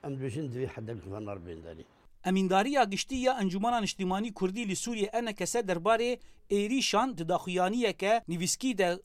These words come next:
Speaker 2: got hêzeke çekdarî ya P Y D ofîsên wan şewitandin. Eneke se dibêje,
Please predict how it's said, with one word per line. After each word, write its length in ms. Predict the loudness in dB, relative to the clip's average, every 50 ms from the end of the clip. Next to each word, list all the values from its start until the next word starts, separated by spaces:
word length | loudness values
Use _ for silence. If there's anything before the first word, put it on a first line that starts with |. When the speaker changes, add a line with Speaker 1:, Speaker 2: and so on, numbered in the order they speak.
| -10
Speaker 2:
got 340 | 0 6 6 6 6 6 4
hêzeke 420 | 4 4 4 4 2 0 -2 -2 -2
çekdarî 440 | -2 -4 -2 2 4 4 4 4
ya 280 | 2 4 6 6 6 6
P 120 | 2 2
Y 160 | 2 2 2 0
D 80 | 0
ofîsên 380 | 0 0 0 0 -2 -2 0 0
wan 180 | 2 2 0
şewitandin. 640 | 0 0 -2 -2 -4 -4 -6 -6 -6 -6 -8 -8 -10 -10 -14 -14 -14 -14 -16 -2 2
Eneke 300 | 2 2 2 2 2 0
se 120 | -2 -2 -4
dibêje, 400 | -6 -6 -8 -8 -8 -8 -10